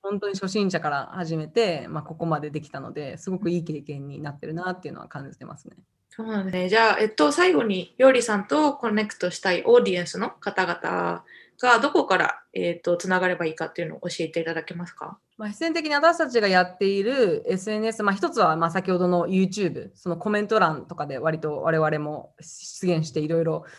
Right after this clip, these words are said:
Speaker 1: あの、コメントの返事もしてるので、まあ、そこから、えー、つながるっていうのはもちろんですけれども、私の場合やっぱりInstagram一番、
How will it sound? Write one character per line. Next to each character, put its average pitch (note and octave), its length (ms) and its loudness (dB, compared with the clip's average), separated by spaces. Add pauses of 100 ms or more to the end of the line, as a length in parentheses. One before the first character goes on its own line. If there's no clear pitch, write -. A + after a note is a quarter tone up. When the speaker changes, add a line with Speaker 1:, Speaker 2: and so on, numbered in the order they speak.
(180)
Speaker 1:
あ D#3 180 -2
の、 D3+ 120 -8
コ F#3+ 100 -2
メ F3+ 120 4
ン E3 40 0
ト F3 80 0
の E3+ 80 -2
返 F3 180 2
事 F3 120 0
も D#3+ 80 -2
し - 80 -12
て E3 100 0
る D3 80 -4
の C#3+ 120 -12
で、 E3 360 0 (180)
ま - 80 0
あ、 - 40 2
そ B3+ 100 0
こ C4 100 0
か A#3+ 120 6
ら、 D#3+ 200 4 (220)
え D#3 120 -2
ー、 - 20 -2
つ D#3 120 -8
な D#3+ 80 -2
が D#3+ 80 2
る D#3+ 80 2
っ - 40 -4
て D#3+ 140 -16
い - 20 -10
う C#3+ 40 -10
の C#3+ 60 -10
は D3 60 -8
も D3+ 80 -10
ち D#3+ 100 -10
ろ C#3+ 80 -8
ん C#3+ 60 -10
で C#3+ 80 -12
す - 80 -20
け D#3+ 80 -8
れ E3 40 -4
ど G#3+ 80 -4
も、 B3+ 100 4
私 B3+ 200 2
の C4+ 140 2
場 C4 80 8
合 C4 80 10
や B3+ 60 6
っ B3+ 40 -2
ぱ B3 80 6
り F#3 100 2
Instagram G#3+ 720 2
一 E3 180 -8
番、 D#3 300 -2